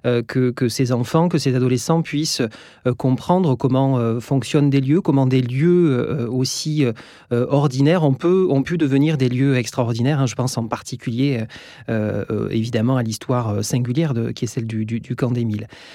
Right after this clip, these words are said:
Donc, euh, cette, cette question des, de la, l'appréhension des lieux de mémoire, elle est fondamentale.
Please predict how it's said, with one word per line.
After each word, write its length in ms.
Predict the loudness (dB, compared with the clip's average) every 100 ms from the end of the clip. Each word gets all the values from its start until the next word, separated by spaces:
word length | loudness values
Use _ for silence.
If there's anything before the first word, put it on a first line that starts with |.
| -4
Donc, 280 | 0 2 2
euh, 80 | 0
cette, 440 | 0 -2 0 -2
cette 200 | 0 -2
question 440 | -2 -2 0 0 2
des, 260 | 2 0
de 220 | -2 -2
la, 140 | 0 0
l'appréhension 540 | 0 0 0 0 0
des 140 | 0 2
lieux 120 | 0
de 60 |
mémoire, 320 | 2 2 2 0
elle 80 |
est 60 | -2
fondamentale. 760 | -4 -2 0 0 0 0 0